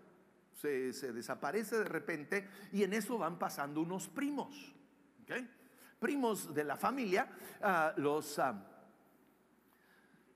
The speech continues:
los madianitas, y hay, ismaelitas, perdón, ismaelitas, ahí van rumbo a Egipto. Les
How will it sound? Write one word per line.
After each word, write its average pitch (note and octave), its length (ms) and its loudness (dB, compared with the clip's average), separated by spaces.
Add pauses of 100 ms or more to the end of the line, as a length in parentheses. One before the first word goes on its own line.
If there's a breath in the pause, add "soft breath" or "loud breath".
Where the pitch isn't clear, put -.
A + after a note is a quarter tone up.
(420)
los A2+ 260 -4
madianitas, C3+ 920 -2
y A2+ 120 -2
hay, D3 260 2 (480)
ismaelitas, D#3 680 -6
perdón, A#2+ 320 -4
ismaelitas, B2+ 600 -6
ahí D#3 120 0
van D#3+ 300 -4 (220)
rumbo C#3 400 -2
a A2+ 140 0
Egipto. - 600 -2
Les A#2 180 -4